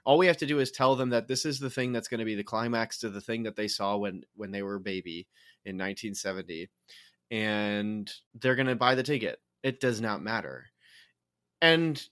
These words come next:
that's gross, because things like that do matter. It's when you make them not matter that it's like, instead of enjoying the beauty of flowers, you're capitalizing on it for profit. And that's, like, a very weird thing to do,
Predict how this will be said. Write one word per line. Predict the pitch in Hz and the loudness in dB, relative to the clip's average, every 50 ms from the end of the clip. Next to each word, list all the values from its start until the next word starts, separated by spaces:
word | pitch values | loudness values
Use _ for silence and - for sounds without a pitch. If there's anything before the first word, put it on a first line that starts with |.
| _ _ - | _ _ 0
that's | 220 214 214 - | 0 0 2 2
gross, | 220 240 208 160 - | 4 4 4 4 2
because | - 180 170 - 175 160 139 - - | 0 0 2 2 2 2 2 -2 -4
things | - - 180 180 175 156 | 0 2 2 4 4 2
like | 175 165 147 151 | 0 0 4 4
that | 151 139 117 113 104 101 | 4 4 2 0 -4 -6
do | - - 143 151 165 175 170 165 156 | 0 4 4 6 6 6 4 4 2
matter. | 143 113 101 95 92 95 87 80 92 80 - | 2 0 0 0 -2 -2 -4 -6 -6 -6 -6
It's | - 135 - - | -6 -6 -4 -2
when | 143 143 | 0 0
you | 139 139 | 0 0
make | 131 127 127 131 147 151 147 | 0 2 2 2 2 2 0
them | 143 135 123 120 117 | -2 -2 -2 0 0
not | 117 110 110 101 80 | 0 -2 -2 -2 -4
matter | 110 107 104 104 101 104 104 98 98 95 95 - _ - | -4 -2 -2 -2 -2 -2 -2 -2 -4 -6 -8 -12 _ -2
that | 117 107 104 101 80 - _ _ _ _ _ _ _ - | 0 0 0 0 -2 -6 _ _ _ _ _ _ _ 0
it's | 175 170 - - 180 | 2 2 4 4 4
like, | 165 160 - | 4 4 4
instead | 165 156 - - 170 165 170 | 0 -2 2 4 6 6 6
of | 160 151 143 147 | 6 4 2 0
enjoying | 156 139 127 107 117 123 127 135 131 127 | -2 -2 -2 0 2 2 4 4 2 2
the | 120 113 | 0 -2
beauty | 101 113 120 120 127 131 | -2 -2 -2 0 0 0
of | 123 - | -2 -2
flowers, | - 131 123 123 127 131 135 135 120 - | 0 4 4 6 6 6 4 2 0 -2
you're | 120 113 | -4 -4
capitalizing | - - - 127 120 - 120 113 110 107 107 101 98 104 101 | -2 0 0 0 0 0 0 0 0 0 0 0 -2 -4 -4
on | 101 101 98 | -4 -4 -6
it | 87 - | -6 -8
for | - 107 | -12 -16
profit. | - - 107 92 95 - - 78 - - _ _ _ _ _ _ - | -10 -6 -6 -6 -6 -6 -8 -10 -10 -12 _ _ _ _ _ _ -4
And | 139 139 143 143 139 | -2 0 2 4 4
that's, | 147 151 - - | 2 2 2 0
like, | 190 165 170 | 0 0 0
a | 160 | -2
very | 123 110 123 127 127 131 131 131 131 127 123 117 104 104 - _ _ _ _ _ _ _ _ _ _ _ _ _ | -2 0 2 4 4 6 4 4 4 2 2 0 -2 -6 -10 _ _ _ _ _ _ _ _ _ _ _ _ _
weird | 117 107 107 120 123 123 127 123 120 120 117 | -16 -6 -4 -2 0 2 2 2 2 0 -2
thing | - - - 117 123 127 120 117 | -6 -6 -4 -4 -4 -4 -4 -6
to | - - 110 | -8 -8 -10
do, | 98 98 - 120 127 131 113 92 87 78 76 90 | -10 -8 -8 -6 -4 -4 -4 -4 -6 -8 -10 -12